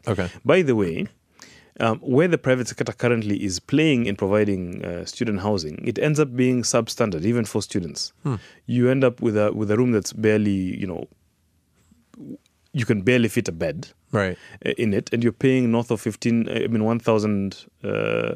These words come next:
Speaker 2: it's about fifteen thousand shillings, which is about a hundred fifty dollars a month for that space where you just have a bed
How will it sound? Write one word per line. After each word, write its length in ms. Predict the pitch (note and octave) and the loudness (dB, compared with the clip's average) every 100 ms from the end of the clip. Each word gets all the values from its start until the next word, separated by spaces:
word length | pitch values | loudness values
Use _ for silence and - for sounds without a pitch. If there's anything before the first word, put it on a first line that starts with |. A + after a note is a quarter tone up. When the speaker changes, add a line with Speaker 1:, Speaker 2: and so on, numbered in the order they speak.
| - | -8
Speaker 2:
it's 220 | D3 - | -8 -2
about 220 | A2+ B2 | 2 2
fifteen 240 | A#2+ A#2 A#2 | 0 -4 2
thousand 320 | A#2+ A2+ G#2+ | 2 2 -2
shillings, 300 | - E3+ C3 | -2 -2 -2
which 180 | A#2 G#2+ | -6 -2
is 60 | |
about 180 | G#2+ A2+ | 2 2
a 40 | A2 | 0
hundred 160 | G#2 | -2
fifty 240 | A2 - G2 | -4 -4 0
dollars 360 | G#2 F2 E2 - - | 0 0 -4 -6 0
a 80 | |
month 320 | A2+ G#2+ F#2 - | 2 2 -2 -8
for 220 | - G2+ | -2 2
that 160 | G#2+ | 2
space 360 | - - G2 - | 0 -2 -2 0
where 120 | G2 | -2
you 40 | F#2+ | 0
just 180 | G#2+ | 0
have 120 | G2+ F#2 | 0 0
a 60 | |
bed 280 | E2+ C3+ | 0 0